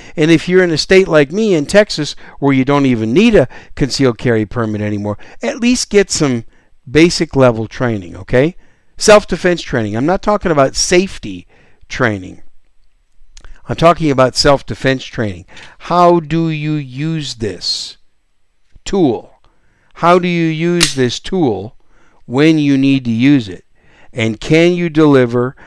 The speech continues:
And can you, can you get the job done when you have to?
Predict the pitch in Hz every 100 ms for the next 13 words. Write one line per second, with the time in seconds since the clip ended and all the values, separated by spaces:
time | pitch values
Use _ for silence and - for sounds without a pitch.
0 | - - 110 110 - - 165 175 175 127
1 | 113 104 107 117 _ _ - - 160 196
2 | 190 170 151 160 - 131 123 135 127 120
3 | 147 156 135 135 - - - 117 151 170
4 | 165 160 143 175 190 - - 95